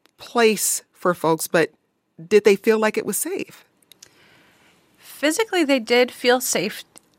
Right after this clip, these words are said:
Speaker 2: and at least that, it felt that way to me. Um, but I'm cis, I'm able-bodied, I'm white. Like, they felt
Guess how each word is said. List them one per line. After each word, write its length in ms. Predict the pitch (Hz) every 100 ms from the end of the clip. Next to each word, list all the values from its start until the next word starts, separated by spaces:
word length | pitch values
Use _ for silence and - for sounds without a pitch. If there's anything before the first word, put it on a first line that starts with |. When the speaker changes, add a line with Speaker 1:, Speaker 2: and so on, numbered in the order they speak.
| _
Speaker 2:
and 140 | 220 214
at 120 | -
least 380 | 214 247 - - _ _
that, 240 | - 214 - - -
it 140 | 214
felt 180 | 254 247
that 140 | 233
way 140 | 208 208
to 160 | -
me. 360 | 214 214 175 196 -
Um, 400 | 185 175 156 160
but 280 | 202 180 - _
I'm 380 | - 180 170 165 - _ _ _ _ _
cis, 440 | - - 185 -
I'm 200 | - 180
able-bodied, 540 | - 185 175 165 165 170
I'm 140 | 165
white. 380 | 165 170 175 -
Like, 260 | 180 165 -
they 120 | 185
felt 460 | - 180 190 -